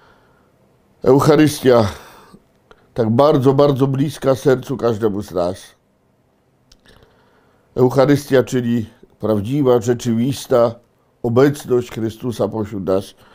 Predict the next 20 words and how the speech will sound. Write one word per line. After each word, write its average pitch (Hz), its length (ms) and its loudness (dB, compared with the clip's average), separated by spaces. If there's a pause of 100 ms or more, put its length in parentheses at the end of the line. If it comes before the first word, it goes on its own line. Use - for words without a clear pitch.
(880)
I 147 80 -4
to 165 140 4
na 160 120 4
początku. 123 720 0 (1400)
O 131 100 2
tej 135 380 4 (240)
rzeczywistej 139 640 -2
i 151 60 -4
prawdziwej 147 680 0
obecności. 110 960 -4 (1400)
Nie 147 120 4
jakiś 165 380 0
symbol, 113 520 0
nie 131 100 0
jakiś 135 460 0
znak, 120 760 -2 (1500)
który 135 260 -2
by 139 120 2
nam 139 140 2
przypominał 143 920 0